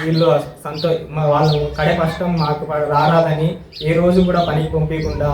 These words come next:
మీరు నీడలో ఉండి చదువుకొని ఏదో ఒక రంగంలో ఉండి స్థిరపడితే చాలు మాకు, మేమైతే మీ నుంచి ఆశకుని ఆశించేది ఇదే, మాకేం గొప్ప గొప్ప, ఆ, బిల్డింగ్ అది ఇది కట్టించి మమ్మల్ని జాగ్రత్త చూసుకోవాలని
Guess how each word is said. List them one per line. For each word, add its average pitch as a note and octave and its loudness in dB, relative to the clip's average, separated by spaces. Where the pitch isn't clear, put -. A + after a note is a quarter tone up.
మీరు D#3 2
నీడలో E3 6
ఉండి E3+ 0
చదువుకొని E3 -2
ఏదో E3+ 0
ఒక D#3+ 0
రంగంలో E3 2
ఉండి D#3+ 0
స్థిరపడితే E3 2
చాలు D3 2
మాకు, D3+ 0
మేమైతే E3 2
మీ E3+ 4
నుంచి D#3+ 2
ఆశకుని D3+ -2
ఆశించేది D#3+ 0
ఇదే, D3 2
మాకేం D3 -2
గొప్ప C#3+ -4
గొప్ప, D#3 -2
ఆ, C3 -6
బిల్డింగ్ D#3 2
అది D3+ -2
ఇది D#3 -2
కట్టించి D#3 -8
మమ్మల్ని C#3+ -6
జాగ్రత్త C#3+ -2
చూసుకోవాలని D#3 0